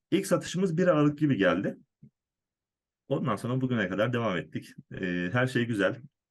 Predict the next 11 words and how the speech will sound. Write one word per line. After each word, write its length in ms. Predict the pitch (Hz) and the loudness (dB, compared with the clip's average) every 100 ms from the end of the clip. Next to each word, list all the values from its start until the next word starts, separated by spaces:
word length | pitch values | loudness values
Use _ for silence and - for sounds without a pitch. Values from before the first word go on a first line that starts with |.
| - | -12
Ee, 40 | 90 85 85 82 82 82 98 _ _ - _ | -8 -6 -8 -8 -10 -10 -14 _ _ -20 _
aslında 280 | 120 123 135 | -2 2 2
ben 100 | 139 | 2
süreci 580 | 139 135 127 127 147 - _ _ - | 2 2 0 2 0 0 _ _ -4
daha 140 | 117 | 2
hızlı 440 | 139 127 127 131 - | 2 2 2 0 -2
yönetebilirdim. 640 | 120 107 113 113 110 87 85 | -8 -6 -4 -4 -4 -4 -2
Yani 260 | 87 90 | -4 -4
şöyle 220 | 139 107 92 | -4 -4 -2
söyleyebilirim. 480 | - 82 82 113 127 _ _ | 0 0 0 -4 -6 _ _
Ben 280 | - 120 - | -2 -2 -6